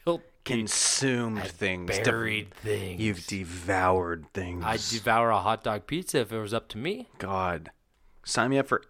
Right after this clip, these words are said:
Speaker 2: eight of the nightmare burgers.
Speaker 1: Honestly, if you're telling me right now that if I ordered a hot dog pizza from South Korea, you wouldn't eat that shit,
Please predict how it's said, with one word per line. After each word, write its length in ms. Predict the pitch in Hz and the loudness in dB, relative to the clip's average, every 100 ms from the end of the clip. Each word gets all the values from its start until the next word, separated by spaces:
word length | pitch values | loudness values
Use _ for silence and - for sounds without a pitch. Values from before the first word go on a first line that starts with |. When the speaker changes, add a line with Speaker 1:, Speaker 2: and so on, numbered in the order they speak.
| - | -6
Speaker 2:
eight 240 | 113 - | -6 -6
of 100 | 101 | -6
the 100 | 98 | -4
nightmare 560 | 95 98 104 - 95 82 | -4 0 -2 -2 -4 -6
burgers. 380 | 82 85 82 143 | -6 -6 -6 0
Speaker 1:
Honestly, 480 | 165 185 180 208 202 - - | 4 6 4 0 -4 -8 -2
if 120 | 160 | 0
you're 100 | 214 | 2
telling 200 | 214 202 | 4 4
me 40 | 190 | 6
right 160 | 160 | 4
now 180 | 147 143 | 4 2
that 120 | 139 | 2
if 100 | 110 123 | 2 2
I 100 | 135 | 2
ordered 320 | 135 131 120 | 2 -2 -2
a 40 | |
hot 300 | 95 - 143 | -4 2 2
dog 200 | 170 160 | 4 0
pizza 280 | - 117 127 | -2 -6 -6
from 160 | 107 101 | -8 -6
South 260 | 113 104 - | -4 -4 -4
Korea, 260 | 113 107 | -4 -2
you 220 | 104 98 | -4 -6
wouldn't 340 | 120 131 117 101 | -2 -2 -2 -6
eat 220 | - 113 - | -10 -10 -4
that 200 | 117 107 | -4 -4
shit, 460 | - - 123 - | -6 -4 -4 -6